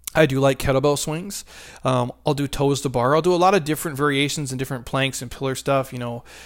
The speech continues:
uh, halos I love because I like to do things that are multifaceted and work more than just the abs. But if we understand, like, how your abs work and what, what is their function, it's to keep, essentially how I understand it is this, and somebody chime in and correct me if I'm wrong, the goal of your abs is to keep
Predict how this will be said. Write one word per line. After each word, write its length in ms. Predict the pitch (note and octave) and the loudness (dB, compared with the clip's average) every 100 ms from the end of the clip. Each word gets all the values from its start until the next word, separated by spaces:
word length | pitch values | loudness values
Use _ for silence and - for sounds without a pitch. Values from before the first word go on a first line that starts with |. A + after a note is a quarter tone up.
| - - | -18 0
uh, 340 | B2 B2 A#2+ - - | 4 4 2 -2 -2
halos 560 | D3+ D3+ C#3+ D3 C#3 | 2 4 6 4 2
I 100 | C#3+ | 0
love 300 | C#3 C#3 D3 | 2 4 4
because 200 | C#3 D3 | 0 0
I 60 | D3+ | 2
like 160 | F#3 | 2
to 80 | G3+ | 2
do 100 | G#3 | -6
things 280 | F#3+ E3+ D#3 | -4 -2 0
that 100 | D3 | 0
are 80 | C3 | 0
multifaceted 760 | B2+ C3+ C3+ - B2 B2 - | -2 -4 -6 -2 0 2 0
and 120 | C3+ B2+ | -2 -2
work 260 | B2+ - | -4 -4
more 200 | C#3 C3+ | 0 0
than 140 | C3 A#2 | 0 0
just 280 | C3 B2+ | -2 -2
the 120 | C3 C#3+ | -2 0
abs. 200 | C#3+ A#2 | 0 -2
But 100 | C3 | -8
if 120 | D3 | -4
we 80 | E3 | -4
understand, 360 | G#3+ - F3 | -4 -4 -2
like, 200 | D3+ - - - - - - - | -4 -6 -18 -20 -20 -20 -12 4
how 300 | D#3 E3 D#3 | 8 8 6
your 260 | D3 C#3+ C#3 | -2 -2 4
abs 300 | C#3+ C#3 B2 | 6 4 2
work 300 | A#2+ B2 B2 | 2 2 0
and 100 | A#2+ | -2
what, 220 | C3 - | -4 -4
what 220 | C#3+ B2+ - - | -4 -4 -4 -4
is 160 | D3 B2+ | -2 0
their 100 | A#2+ | -2
function, 480 | - C3+ A#2 A#2 | -2 -2 -4 -12
it's 160 | A2 A2 | -12 -12
to 140 | - | -12
keep, 320 | - E3+ D#3+ - - - - - - | -6 -4 -4 -8 -20 -20 -20 -16 -4
essentially 380 | D#3 G#3 E3 D3+ | 2 2 2 4
how 160 | D#3 | 8
I 140 | D3+ C#3 | 8 8
understand 440 | B2+ B2 B2 A#2 | 0 -4 -4 -4
it 80 | A#2 | -4
is 80 | A#2 | -6
this, 160 | A#2+ | -6
and 80 | A#2 | -6
somebody 300 | C#3+ C3 B2 | -2 -2 -2
chime 260 | - B2+ B2 | -2 -4 -4
in 60 | |
and 80 | A2+ | -6
correct 160 | C#3 C3 | -8 -6
me 80 | |
if 80 | A2+ | -6
I'm 160 | A2+ C3 | -6 -2
wrong, 260 | D#3 C3 - - - - - | -2 -4 -8 -20 -20 -20 -6
the 80 | D3 | -2
goal 260 | D#3 A#3 | 2 2
of 80 | A3 | 2
your 140 | F#3 D3 | 2 4
abs 400 | D3+ D3+ C#3+ C3+ | 6 6 4 -2
is 120 | A#2+ | -6
to 100 | C3 | -8
keep 480 | - E3 E3+ - | -6 -4 -4 -6